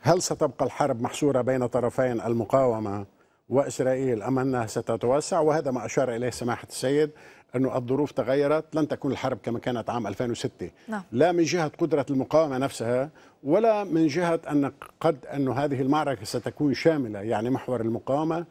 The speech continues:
Speaker 1: كل محور المقاومة الذي كان مستهدفا منذ عام ألفين وإحداش بعد العام ألفين وستة،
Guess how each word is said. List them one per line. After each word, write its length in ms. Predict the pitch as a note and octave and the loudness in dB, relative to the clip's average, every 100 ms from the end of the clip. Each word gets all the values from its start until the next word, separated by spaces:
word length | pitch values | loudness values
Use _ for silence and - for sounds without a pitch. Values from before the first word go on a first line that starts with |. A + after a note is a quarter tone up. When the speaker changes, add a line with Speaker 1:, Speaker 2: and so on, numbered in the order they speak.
| - - _ | -16 -20 _
Speaker 1:
كل 240 | - A3 F#3+ | 6 6 6
محور 340 | C3 - A#2 | -4 -4 -2
المقاومة 560 | A2 A#2+ - B2+ A2 G#2+ | 0 -2 0 -2 -2 -2
الذي 240 | C3 C#3 | -2 0
كان 300 | C#3 D#3+ D3+ | 2 2 2
مستهدفا 500 | C#3+ - D3 A#2+ G#2+ | 0 0 -2 -2 -4
منذ 240 | A2+ B2+ B2+ | -2 0 2
عام 200 | C#3 C#3 | 2 0
ألفين 280 | A#2+ C#3+ | -2 -2
وإحداش 360 | C3+ B2 A#2+ G2+ | -2 0 -2 0
بعد 180 | B2 A#2+ | 0 2
العام 220 | A#2+ B2+ | 0 -2
ألفين 240 | A#2 C#3+ | -2 -2
وستة، 400 | C3 - - - | -2 -2 -4 -8